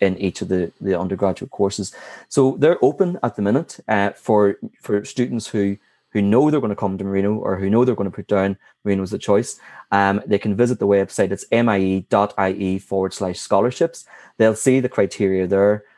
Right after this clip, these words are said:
Um, they have to apply, maybe putting a portfolio together, um, and, and some references who can vouch for, say, the volunteering work that they've done.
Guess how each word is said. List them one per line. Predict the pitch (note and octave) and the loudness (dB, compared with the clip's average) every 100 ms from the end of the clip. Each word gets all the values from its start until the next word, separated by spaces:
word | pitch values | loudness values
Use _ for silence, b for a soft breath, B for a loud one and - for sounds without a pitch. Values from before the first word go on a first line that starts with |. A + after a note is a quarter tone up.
| b | b
Um, | G2+ G2 F#2+ F#2+ - | -2 2 2 0 -6
they | |
have | G2 G#2 - | -4 -2 -2
to | G2+ | -8
apply, | - G2+ F#2+ F#2+ | 0 2 2 2
maybe | G2+ F#2 | -2 -6
putting | F2 E2+ G2 | -8 -8 -8
a | - | -6
portfolio | - F#2+ - A2 G#2+ A2 | -4 -4 0 2 4 2
together, | G#2+ A2+ G#2+ G#2+ G#2 B B B | 0 2 4 4 2 B B B
um, | - F2+ F#2 F#2 F#2+ | -4 -2 0 0 0
and, | G2 F#2 - | -2 -4 -4
and | G2+ F2+ | -4 -4
some | - G2+ | -2 -2
references | F#2+ G2 G2 G#2 - G#2 | 2 2 0 -4 -2 -2
who | - | -2
can | F#2+ F#2+ | -2 2
vouch | G2 G2 - | 2 0 -2
for, | G#2 F#2+ | -2 0
say, | - F#2+ | 0 0
the | F2+ | 0
volunteering | F#2+ F#2 F#2 G2+ G2+ G2+ | 0 -2 -2 0 2 0
work | G2+ | -4
that | - - | -6 -8
they've | F2 | -4
done. | - G2+ | 0 0